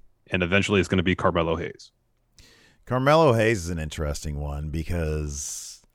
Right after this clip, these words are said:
Speaker 2: I kinda think they got something really good with him calling himself the A champion.
Speaker 1: Mm-hmm.
Speaker 2: So I feel like you leave that alone for a while.
Speaker 1: Yeah,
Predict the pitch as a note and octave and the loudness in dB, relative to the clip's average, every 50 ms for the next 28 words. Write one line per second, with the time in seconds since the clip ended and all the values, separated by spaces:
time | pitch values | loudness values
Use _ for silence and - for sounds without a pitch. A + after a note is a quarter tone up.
0 | _ - F#2+ G2 - - G#2 A2 C3+ D#3 - - A#2 F2+ E2+ E2+ D#2+ F#2 F2 E2+ | _ -12 -10 -6 -4 -4 -2 0 -2 -2 -2 -2 -4 -2 -2 -4 -2 -2 -4 -4
1 | - A#2 G2+ F2 E2+ E2 E2+ F2 F2 E2 D2 E2+ F#2 F#2 E2+ D#2+ - - D#2+ D2+ | -4 -6 -6 -6 -4 -2 -2 -2 -2 -2 -2 -2 -2 -2 -2 -4 -6 -6 -8 -6
2 | - E2+ E2 D#2 C#2+ D2 C#2+ - - F2+ E2 D#2 - - C#2+ B1 C#2+ D#2 E2 E2 | -6 -4 -4 -4 -4 -6 -6 -6 -6 -6 -6 -6 -8 -10 -10 -8 -6 -6 -6 -6
3 | - - - E2 F2+ F#2 F2 - D#2+ C#2 C#2 C2+ C2 C#2+ - _ _ _ _ - | -6 -6 -6 -4 -4 -4 -2 -2 -4 -4 -4 -8 -10 -12 -14 _ _ _ _ -6
4 | G2+ F#2+ E2+ D2+ D#2+ D#2+ - - - D2+ E2 E2+ B2+ D3 C#3+ G#2+ F2 F2 E2 D#2+ | -6 -6 -4 -6 -8 -10 -10 -10 -10 -6 -2 0 2 4 4 4 2 0 -2 -2
5 | F#2 G2+ G2 E2 F2 F2+ F#2+ E2+ E2 D#2 D2+ D#2 F2 G2 G#2 F#2+ E2+ D#2 - E2+ | -2 -2 -2 0 0 0 0 0 0 -2 -2 -2 -2 -2 -2 -4 -4 -4 -4 -4
6 | D#2 D2+ D2 D2 D#2 D#2+ F2 F#2 E2+ D#2 D2 - - C2+ D2 - - - _ _ | -4 -6 -4 -4 -4 -2 -2 -2 -2 -2 -4 -6 -10 -12 -12 -14 -18 -20 _ _
7 | _ _ - - G2+ F#2 E2+ D#2+ D2 | _ _ -4 0 0 0 0 0 -4